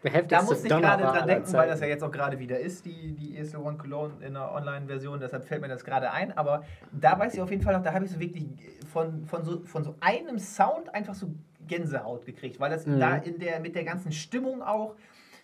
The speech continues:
Speaker 2: wie viele Leute waren da? Zehntausend Leute, die genauso Bock hatten wie du, einfach Leuten beim Zocken zuzugucken und dann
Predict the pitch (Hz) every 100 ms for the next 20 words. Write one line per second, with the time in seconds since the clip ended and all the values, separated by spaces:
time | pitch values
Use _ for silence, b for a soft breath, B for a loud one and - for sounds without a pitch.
0 | _ 139 120 143 143 139 139 147 113 -
1 | 196 220 202 202 202 180 147 165 196 196
2 | 180 156 151 165 190 170 170 180 208 -
3 | 180 156 175 185 - 175 165 160 170 165
4 | 151 151 - - 185 - 143 143 - 151
5 | 156 156 156 147 139